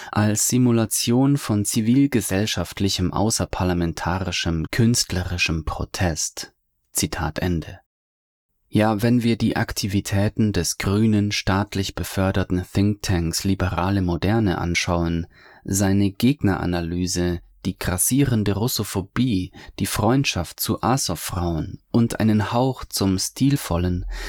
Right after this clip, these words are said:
wird der kritische Leser verstehen, was gemeint ist. Das Gleiche gilt für die Beförderung der ehemaligen Greenpeace-Chefin U-S-Amerikanerin Jennifer Morgan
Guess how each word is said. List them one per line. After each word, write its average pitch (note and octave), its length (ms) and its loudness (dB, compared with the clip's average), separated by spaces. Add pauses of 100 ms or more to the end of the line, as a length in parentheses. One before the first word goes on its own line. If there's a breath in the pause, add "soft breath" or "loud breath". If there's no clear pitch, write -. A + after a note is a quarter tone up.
(200 loud breath)
wird A#2+ 260 2
der A2 120 2
kritische A#2+ 480 0
Leser G2 340 0
verstehen, F2 640 -2
was - 220 -6
gemeint F2+ 460 -2
ist. - 380 -14 (640 loud breath)
Das - 200 0
Gleiche A2+ 420 2
gilt G#2+ 280 0
für - 140 -2
die G#2 100 0
Beförderung G#2 800 0
der E2 160 -4
ehemaligen G2 720 2
Greenpeace-Chefin G2+ 1080 0
U-S-Amerikanerin G2 1300 0
Jennifer G2+ 380 0
Morgan F#2+ 640 0